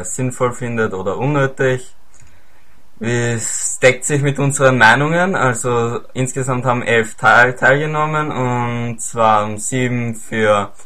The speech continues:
unnötig abgestimmt mit vierundsechzig Prozent der Stimmen und nur vier mit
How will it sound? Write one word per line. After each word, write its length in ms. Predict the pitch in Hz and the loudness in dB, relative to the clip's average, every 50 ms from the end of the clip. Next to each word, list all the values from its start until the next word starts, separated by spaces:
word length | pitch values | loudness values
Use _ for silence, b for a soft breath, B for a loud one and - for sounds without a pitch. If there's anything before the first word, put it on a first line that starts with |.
| b b - | b b -2
unnötig 560 | 135 143 147 151 147 147 147 - 143 139 143 | 0 2 4 6 4 4 4 2 0 4 6
abgestimmt 640 | 127 127 - - 135 127 - - - 131 123 120 113 | 6 4 4 2 -6 -6 -6 -4 -4 -4 -4 -2 -4
mit 140 | 110 104 - | -4 -6 -4
vierundsechzig 640 | - 127 127 131 127 131 120 120 - - 127 - | -4 -2 -2 -2 0 -2 -2 -2 -2 -6 -8 -6
Prozent 400 | - 117 113 110 - 110 113 110 | -6 -6 -6 -4 -4 -6 -4 -4
der 100 | 113 110 | -4 -6
Stimmen 440 | 110 - - 117 113 113 110 107 107 | -6 -6 -6 -4 -2 -2 -2 -4 -4
und 300 | - 104 101 98 - - | -6 -8 -8 -8 -8 -8
nur 280 | 107 104 101 98 101 98 | -6 -6 -4 -6 -6 -8
vier 420 | - - - 123 123 123 120 117 | -8 -10 -8 -4 -4 -2 -2 -2
mit 340 | 117 110 107 107 107 104 | -2 -2 -2 -4 -4 -6